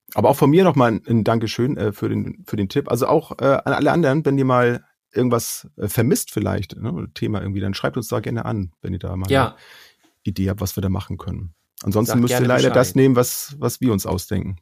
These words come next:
Speaker 1: Das
Speaker 2: Genau.
Speaker 1: ist dann leider so.
Speaker 2: Äh, da habt ihr Pech gehabt, dann, dann machen wir hier. Genau.
Speaker 1: Der, wer,
Speaker 2: Ja,
Speaker 1: wer uns kennt, der
Speaker 2: ähm,
Speaker 1: weiß ja, dass du gar nicht so viel liest, ne?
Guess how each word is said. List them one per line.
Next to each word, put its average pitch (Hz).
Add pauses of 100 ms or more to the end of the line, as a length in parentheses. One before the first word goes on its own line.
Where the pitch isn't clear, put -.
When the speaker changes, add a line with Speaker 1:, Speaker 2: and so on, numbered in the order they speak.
Speaker 1:
Das -
Speaker 2:
Genau. 135
Speaker 1:
ist 95
dann 90
leider 85
so. - (300)
Speaker 2:
Äh, 113
da 110
habt -
ihr 120
Pech 123
gehabt, 98
dann, 95
dann 98
machen 120
wir 117
hier. 107 (380)
Genau. 98 (440)
Speaker 1:
Der, 123
wer, 139
Speaker 2:
Ja, 175
Speaker 1:
wer 233
uns -
kennt, -
der 151
Speaker 2:
ähm, 120
Speaker 1:
weiß 151
ja, 156
dass 127
du 135
gar 127
nicht 127
so 123
viel 120
liest, 120
ne? 131